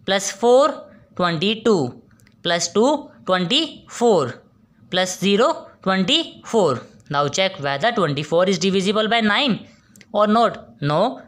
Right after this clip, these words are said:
twenty-four is not divisible by nine. Right here. So twenty-four is not divisible by nine. Thus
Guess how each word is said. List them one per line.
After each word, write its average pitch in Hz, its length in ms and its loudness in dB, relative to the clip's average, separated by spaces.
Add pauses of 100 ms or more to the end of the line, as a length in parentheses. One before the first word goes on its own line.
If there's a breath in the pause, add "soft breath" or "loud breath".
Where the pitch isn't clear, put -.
twenty-four 165 580 0
is 190 240 0
not 214 180 0
divisible 143 460 -2
by 156 400 -4 (160)
nine. 170 380 -2 (220)
Right 135 240 -4
here. 196 360 0 (840)
So 247 480 0 (160)
twenty-four 185 840 0
is 233 300 -2
not 202 400 0
divisible 143 480 -2
by 185 440 -4 (100)
nine. 165 420 -2 (1600)
Thus 175 360 0